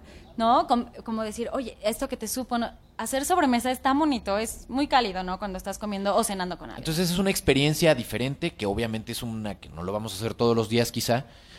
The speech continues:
Speaker 2: pero que vale la pena para una ocasión especial. Se las recomiendo muchísimo. Tienen, como dice Sasha, que hacer reservación.
Speaker 1: Sí.
Speaker 2: Eh, el
Speaker 1: Ahorita
Speaker 2: sit-
Speaker 1: yo creo que ya en los tres.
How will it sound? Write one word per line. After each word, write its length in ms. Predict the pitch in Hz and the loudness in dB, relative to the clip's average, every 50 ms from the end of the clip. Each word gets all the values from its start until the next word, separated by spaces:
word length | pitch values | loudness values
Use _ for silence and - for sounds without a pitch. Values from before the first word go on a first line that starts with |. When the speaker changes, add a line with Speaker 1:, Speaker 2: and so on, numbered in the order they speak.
| - - - - | -20 -20 0 4
Speaker 2:
pero 240 | 131 131 131 131 131 | 6 6 6 6 6
que 100 | 131 120 | 4 6
vale 220 | 113 120 123 131 131 | 6 6 6 8 6
la 160 | 120 101 - | 6 4 4
pena 260 | 123 117 120 127 123 | 2 2 2 2 2
para 140 | - 107 104 | 2 2 2
una 140 | 107 110 110 | 2 0 0
ocasión 360 | - - 98 87 - 101 101 | -2 -2 -4 -4 -4 -4 -4
especial. 480 | - - - 95 - 156 165 180 - | -6 -6 -6 0 4 4 4 4 2
Se 120 | - - 110 | -2 -6 -6
las 120 | 95 87 | -6 -6
recomiendo 360 | 95 95 85 98 104 110 113 | -6 -8 -6 -6 -4 -4 -2
muchísimo. 520 | 117 135 135 - 202 - 202 190 190 185 175 - - - - - - - - - _ | -2 -2 0 0 0 0 0 0 0 -2 -4 -6 -14 -20 -20 -20 -20 -20 -20 -8 _
Tienen, 300 | - 170 165 160 165 160 | 2 4 4 4 4 2
como 180 | - 151 131 123 | 2 0 0 2
dice 160 | 120 110 120 | 0 0 0
Sasha, 260 | 117 135 127 113 135 - | 0 0 0 0 -2 -2
que 80 | - | -4
hacer 200 | 101 98 - 104 | -6 -4 -4 -4
reservación. 600 | 104 107 120 113 113 123 127 - 190 202 214 214 - - - - - _ | -4 -4 -4 -2 0 0 2 2 2 2 2 0 -6 -14 -20 -20 -20 _
Speaker 1:
Sí. 80 | - 220 | -8 -2
Speaker 2:
Eh, 680 | 113 107 110 110 107 107 110 110 110 110 110 107 - - | 2 2 4 4 4 4 4 2 2 0 0 -2 -4 -4
el 80 | 214 214 | 0 0
Speaker 1:
Ahorita 180 | 233 233 - | 2 2 4
Speaker 2:
sit- 40 | 370 | 4
Speaker 1:
yo 60 | 370 359 | 4 4
creo 120 | 359 339 | 4 2
que 80 | 294 330 | 4 4
ya 80 | 302 | 6
en 80 | 294 285 | 6 4
los 140 | 247 226 - | 4 0 -2
tres. 320 | - - - - - - | -8 -14 -14 -18 -20 -20